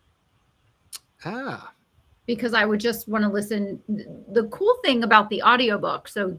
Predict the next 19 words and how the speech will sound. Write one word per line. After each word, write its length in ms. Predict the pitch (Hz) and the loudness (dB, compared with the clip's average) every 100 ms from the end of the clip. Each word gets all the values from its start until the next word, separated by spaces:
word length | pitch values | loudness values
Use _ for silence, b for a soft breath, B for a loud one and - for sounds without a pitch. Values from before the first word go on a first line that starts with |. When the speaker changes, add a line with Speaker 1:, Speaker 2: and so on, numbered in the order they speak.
| - | -12
Speaker 2:
now 240 | 190 208 202 | -4 0 2
I'm 120 | 196 | 0
gonna 220 | 185 190 | -6 -8
ruin 500 | 175 190 185 180 170 | -8 -8 -8 -8 -8
you 220 | - 190 175 | -10 -10 -8
reading 360 | 180 185 185 180 | -8 -8 -8 -10
this 160 | 165 | -10
book 320 | - - - - | -10 -12 -12 -14
for 80 | 180 | -12
you. 320 | - - - - | -10 -10 -12 -12
Speaker 1:
<laughs> 60 | |
Speaker 2:
Sorry. 280 | - - - | -4 -4 -2
Speaker 1:
That's 160 | - 123 | -6 -8
all 100 | 107 | -10
right. 120 | 107 | 2
Speaker 2:
Sorry, 240 | 269 269 | 6 8
Speaker 1:
I'll 40 | 285 | 8
Speaker 2:
not 160 | |
Speaker 1:
for-, 40 | 262 | 6